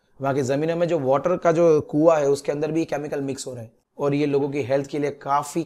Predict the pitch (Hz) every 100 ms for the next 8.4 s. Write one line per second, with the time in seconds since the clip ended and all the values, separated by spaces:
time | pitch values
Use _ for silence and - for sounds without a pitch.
0 | - 143 147 147 135 120 120 131 117 127
1 | _ _ _ _ _ _ 190 202 220 180
2 | 220 226 165 156 143 151 147 139 139 143
3 | 135 131 127 127 127 _ _ _ 151 143
4 | - 135 135 127 131 123 123 123 120 120
5 | 117 117 _ _ 135 143 151 143 131 -
6 | 131 127 123 117 117 131 135 147 135 139
7 | 143 143 139 139 165 - 135 156 120 127
8 | 123 - 117 120